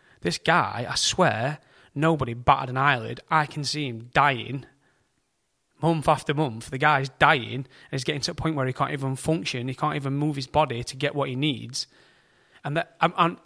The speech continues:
what I'm saying about defending people from their, from their perspective, if you think about it, are they doing out wrong? To me and you, they are.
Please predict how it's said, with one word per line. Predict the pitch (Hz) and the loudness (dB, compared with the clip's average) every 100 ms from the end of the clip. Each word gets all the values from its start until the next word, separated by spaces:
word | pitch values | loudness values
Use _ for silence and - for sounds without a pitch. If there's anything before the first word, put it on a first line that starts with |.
| _ - | _ -2
what | 180 180 | 4 6
I'm | 151 | 4
saying | 180 170 | 2 2
about | 151 151 147 | 4 4 4
defending | 143 - 170 160 | -2 0 0 0
people | 127 123 139 | -6 -8 -6
from | 147 | -2
their, | 165 180 - - - | 0 -2 -4 -20 -6
from | 147 | -2
their | 160 156 135 135 _ | 2 4 4 -2 _
perspective, | - - - 160 - 123 120 | -2 0 2 2 0 -10 -8
if | 139 | -8
you | |
think | 151 175 175 | -4 -4 -4
about | 120 113 113 | -4 -4 -4
it, | 113 139 - _ _ _ _ _ _ _ _ _ _ _ _ _ _ _ _ - | -4 -4 -6 _ _ _ _ _ _ _ _ _ _ _ _ _ _ _ _ -2
are | 156 | 2
they | 160 160 | 4 2
doing | 156 156 | 2 2
out | 156 151 | 0 2
wrong? | 147 113 107 - | 0 0 -8 -8
To | 143 | -2
me | 180 | 0
and | 156 | 0
you, | 156 117 131 131 | 0 -4 -6 -2
they | 131 | 2
are. | 135 113 104 | 4 2 -4